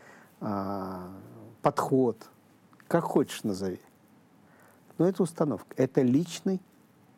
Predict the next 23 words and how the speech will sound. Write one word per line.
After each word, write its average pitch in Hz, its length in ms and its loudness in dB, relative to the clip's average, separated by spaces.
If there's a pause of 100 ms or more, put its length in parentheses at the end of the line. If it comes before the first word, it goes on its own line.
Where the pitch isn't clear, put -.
(160)
выбор. 110 540 0 (680)
Я, 147 300 4
как 156 240 2
руководитель, 107 720 -2 (640)
выбираю 127 920 4 (560)
доверять. 113 720 0 (1200)
В - 80 0
этом 180 260 4
смысле 123 360 0
можно 113 240 2
сказать, 117 220 0
что - 140 -4
я 120 180 4
ближе 143 340 4
к - 120 -2
agile 127 560 4
leadership, 131 420 2 (420)
<laughs> - 440 -20
потому 135 240 4
что - 140 2
это 147 380 4
мой 131 400 2 (560)
выбор. 117 440 0